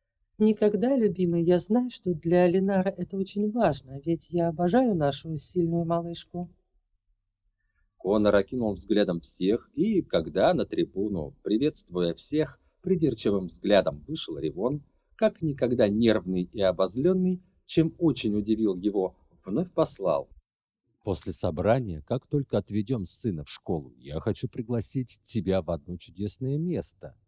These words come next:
Девушка засияла от счастья и произнесла:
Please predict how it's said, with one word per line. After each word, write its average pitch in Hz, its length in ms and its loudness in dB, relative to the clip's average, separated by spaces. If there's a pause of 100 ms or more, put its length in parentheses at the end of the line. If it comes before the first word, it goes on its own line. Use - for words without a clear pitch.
(400)
Девушка 214 460 0
засияла 160 560 0
от 180 120 0
счастья 165 520 -2
и 220 220 -2
произнесла: 139 840 -2